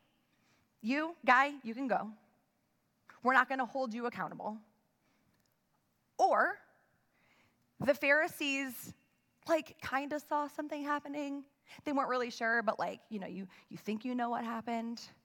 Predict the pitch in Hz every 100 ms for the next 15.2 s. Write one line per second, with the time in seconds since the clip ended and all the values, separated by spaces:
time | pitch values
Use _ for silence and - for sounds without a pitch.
0 | _ _ _ - 196 208 202 196 - -
1 | - 190 233 262 269 240 233 233 220 196
2 | 180 180 175 - - - 220 226 226 233
3 | 214 196 180 175 233 233 - 220 - 247
4 | 220 214 - - - - - 330 311 247
5 | 208 208 190 _ _ - - 208 208 180
6 | 180 180 - - - - - _ _ _
7 | _ _ _ _ _ _ 190 202 190 -
8 | - - _ _ - 185 180 190 185 -
9 | - - - - 202 220 233 214 208 214
10 | 180 180 185 233 247 - 240 247 214 196
11 | 240 233 247 - 294 294 320 359 370 359
12 | - - - 262 277 220 240 233 233 -
13 | - 214 - 208 - 185 - - _ -
14 | - 208 226 - 285 294 277 - 262 233
15 | 220 208